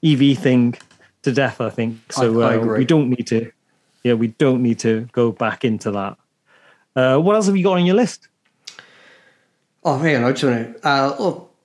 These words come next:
Speaker 2: firstly, I want to talk about our mates, um, Andy and James from Curb and Canyon podcast.
Speaker 1: Mm.
Speaker 2: I've had a bit of a catch up on their podcast. I've been really enjoying them. And Andy, he, the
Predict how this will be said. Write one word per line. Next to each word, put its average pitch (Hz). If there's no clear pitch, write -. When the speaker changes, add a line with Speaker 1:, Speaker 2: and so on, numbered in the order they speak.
Speaker 2:
firstly, 143
I 151
want 156
to 135
talk 143
about 131
our 120
mates, 127
um, 120
Andy 131
and 120
James 127
from 120
Curb 120
and 117
Canyon 170
podcast. 160
Speaker 1:
Mm. 165
Speaker 2:
I've 131
had 143
a 120
bit 123
of 113
a 113
catch 127
up 147
on 120
their 131
podcast. 175
I've 123
been 120
really 127
enjoying 123
them. 170
And 135
Andy, 151
he, -
the 120